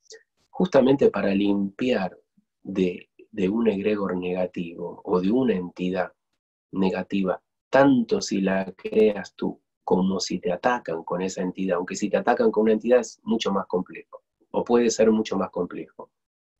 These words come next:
al menos desde mi punto de vista, o distinto, un poco distinto más bien.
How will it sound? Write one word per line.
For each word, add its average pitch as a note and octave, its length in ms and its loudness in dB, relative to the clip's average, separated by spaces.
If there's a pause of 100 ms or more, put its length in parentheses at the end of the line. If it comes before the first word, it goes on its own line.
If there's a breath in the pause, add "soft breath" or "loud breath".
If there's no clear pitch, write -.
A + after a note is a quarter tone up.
(160)
al G2+ 160 2
menos A2+ 240 6
desde G2 260 0
mi F#2+ 160 0
punto F#2+ 360 -2
de F2+ 140 -2
vista, - 360 -8
o A2+ 120 8
distinto, - 560 -2
un G#2+ 120 -4
poco - 180 -2
distinto - 580 -6
más F#2 200 -6
bien. - 260 -12